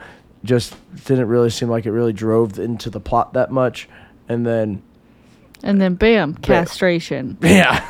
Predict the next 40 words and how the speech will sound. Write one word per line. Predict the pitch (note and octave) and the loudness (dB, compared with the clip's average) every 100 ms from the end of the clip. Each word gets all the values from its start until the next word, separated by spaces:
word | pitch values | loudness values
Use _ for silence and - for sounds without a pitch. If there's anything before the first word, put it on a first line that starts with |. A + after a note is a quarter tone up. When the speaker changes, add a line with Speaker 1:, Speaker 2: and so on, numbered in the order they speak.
| A#3 - | -2 4
Speaker 1:
yeah, | B3 A3 G#3 C#3+ - A3+ G#3+ | 4 6 4 4 0 -2 0
exactly. | E3 C#3 F3 F3 E3 B2+ G#2 - - - | -2 2 4 4 2 -4 -6 -10 -20 -2
You, | D3 | 0
Speaker 2:
It's | D#3+ | 0
Speaker 1:
you, | - | 2
you | |
Speaker 2:
crazy. | B3 A3+ A3+ G#3 | 4 6 4 4
Speaker 1:
find | D#3+ D3+ D3+ | 2 2 2
out | D3 | 0
the | D3 | 0
one | C#3 D3 C3+ | 0 0 2
guy | C3+ B2+ | 2 2
is | A#2+ A#2+ | 0 -4
a | B2+ | -8
fucking, | A2 B2+ A#2+ B2 A#2 A2+ G#2 - G3+ | -4 -4 -2 -4 -4 -8 -10 -10 0
uh, | |
Speaker 2:
Yeah, | G3 F3 E3 | 2 2 0
yeah, | F3+ F3+ | -2 0
Speaker 1:
master | D#3+ D3+ F3 | 2 2 2
Speaker 2:
the, | C#3+ | -2
it's, | - | 2
Speaker 1:
swordsman, | D#3 D3 C3+ C3 A#2+ A#2 | 4 4 2 -2 -2 -4
to | B2+ | -4
say | C#3 B2 | -2 -2
the | A2 | -4
least. | G#2+ A2 A#2+ F#3 | -4 -4 -4 -4
Speaker 2:
it's | F#3+ | -2
all | F#3+ F3+ | -2 -2
crazy. | - E3 E3+ F#3 E3+ | -4 -6 -4 -6 -2
Speaker 1:
And | C#3 C3+ | 0 2
then | C3+ B2+ B2 A2+ G#2+ | 2 2 -2 -4 -6
he, | - C3+ C3 B2 | -6 -4 -2 -2
uh, | A2 G#2 | -2 2
Speaker 2:
We | F#3+ F3+ | 4 4
are | |
Speaker 1:
yeah. | E3+ | 2
Speaker 2:
gonna, | E3+ D#3+ D#3 | 0 0 -2
we | F#3 E3+ | -4 -4
are | |
gonna | E3 | -4